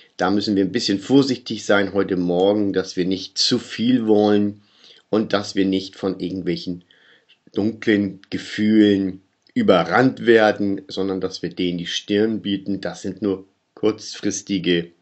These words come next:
Aspekte, die heute Mittag bereits vorbei sind. Mond Pluto im Steinbock, immer die Chance, auch in die Tiefe zu gehen.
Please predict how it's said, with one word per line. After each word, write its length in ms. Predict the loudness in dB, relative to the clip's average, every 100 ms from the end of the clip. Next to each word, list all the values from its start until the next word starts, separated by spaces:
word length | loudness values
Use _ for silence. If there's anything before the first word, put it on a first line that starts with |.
| _ _ -10
Aspekte, 680 | -8 -4 2 0 0 -4 -2
die 180 | -2
heute 320 | 2 0 2 -2
Mittag 480 | -4 -2 -4 -4 _ _ -20 -18 0
bereits 640 | 2 4 2 0 -8 -12 _ -20 -20 -4
vorbei 480 | -2 0 4 6 8
sind. 320 | 6 2 2
Mond 280 | 2 2 2
Pluto 360 | 4 4 4
im 100 | 0
Steinbock, 540 | 0 2 2 2 -2 4
immer 240 | 4 4
die 100 | 2
Chance, 640 | -4 -2 0 -2 -2 -4
auch 140 | -4 -6
in 160 | -4
die 140 | -4 -6
Tiefe 460 | -6 -4 -2 -4 -4
zu 200 | -6 -6
gehen. 400 | -6 -6 -8